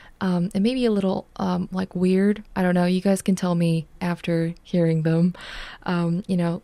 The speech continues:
little unusual things that bring me a lot of satisfaction in life. So,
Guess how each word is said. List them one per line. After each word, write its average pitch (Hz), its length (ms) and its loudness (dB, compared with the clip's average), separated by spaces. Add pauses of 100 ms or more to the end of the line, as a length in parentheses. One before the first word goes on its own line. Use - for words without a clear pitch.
little 196 220 0
unusual 196 460 2
things 180 420 0
that 170 320 -2
bring 175 260 2
me 165 380 2
a 185 80 -2
lot 165 340 0
of 165 400 0 (340)
satisfaction 175 960 -2 (220)
in 180 160 -2
life. - 420 -8 (560)
So, 165 800 -2